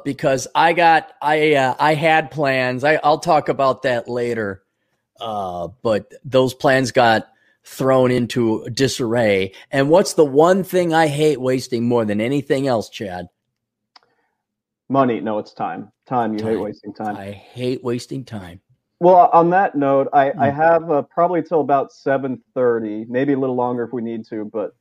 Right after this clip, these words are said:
Speaker 2: yeah, we're good.
Speaker 1: That, that's fine. That's fine.
Speaker 2: Okay.
Speaker 1: So I guess everybody better get their super chats in, huh?
Speaker 2: Oh, yeah,
Speaker 1: Otherwise,
Speaker 2: we
Speaker 1: we're
Speaker 2: got a
Speaker 1: gonna ran-,
Speaker 2: couple
Speaker 1: we're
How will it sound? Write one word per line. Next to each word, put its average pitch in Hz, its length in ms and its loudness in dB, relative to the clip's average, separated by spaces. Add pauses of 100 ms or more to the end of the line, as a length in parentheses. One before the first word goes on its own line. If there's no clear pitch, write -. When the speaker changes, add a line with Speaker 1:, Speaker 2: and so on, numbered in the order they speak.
(260)
Speaker 2:
yeah, - 180 -8
we're - 180 -8
good. 143 200 -18
Speaker 1:
That, 170 220 0
that's 233 240 4
fine. 117 320 2
That's 151 260 2
fine. 110 260 -2
Speaker 2:
Okay. 120 100 -2
Speaker 1:
So 214 120 4
I 208 60 6
guess 247 240 6
everybody 247 400 4
better 214 220 4
get 202 180 2
their 190 80 -2
super - 320 -2
chats 147 400 2
in, 123 140 0
huh? 135 260 -2 (640)
Speaker 2:
Oh, - 80 4
yeah, 440 140 8
Speaker 1:
Otherwise, - 180 4
Speaker 2:
we 349 80 2
Speaker 1:
we're - 60 2
Speaker 2:
got - 40 2
a 185 60 4
Speaker 1:
gonna 180 60 4
ran-, 185 160 4
Speaker 2:
couple - 120 2
Speaker 1:
we're 202 40 4